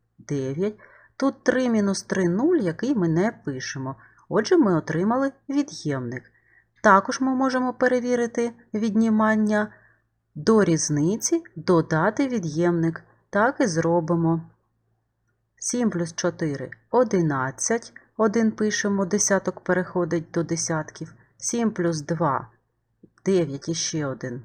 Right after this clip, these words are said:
десять. Нуль пишемо, одиничка йде у наступний розряд.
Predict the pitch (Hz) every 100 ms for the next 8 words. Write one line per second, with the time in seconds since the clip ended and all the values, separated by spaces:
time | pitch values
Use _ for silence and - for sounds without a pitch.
0 | - - 170 143 151 - 220 220 220 214
1 | 214 214 208 - 202 202 202 - 190 180
2 | 185 185 - - 170 160 175 170 _ -
3 | 190 196 185 185 175 160 165 156 165 165
4 | 160 151 -